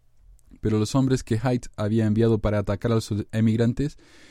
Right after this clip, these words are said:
llevaron a cabo sus planes antes de recibir la orden de no atacar. Los emigrantes se defendieron y el asedio se produjo.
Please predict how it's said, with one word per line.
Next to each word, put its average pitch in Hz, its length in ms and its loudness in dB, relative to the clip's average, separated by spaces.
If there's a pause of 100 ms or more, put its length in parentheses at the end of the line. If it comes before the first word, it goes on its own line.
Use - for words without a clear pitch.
(280)
llevaron 143 320 4
a 139 60 2
cabo 143 220 2
sus - 260 -6
planes 127 520 2
antes 131 320 -2
de 110 100 0
recibir 101 360 -2
la 98 140 0
orden 98 380 -2
de 82 220 -4
no 80 140 -2
atacar. 67 520 -12 (840)
Los 98 180 -4
emigrantes 123 520 2
se 110 100 -4
defendieron 143 640 0
y 110 160 0
el 110 80 2
asedio 92 340 -4
se 82 160 -8
produjo. - 580 -14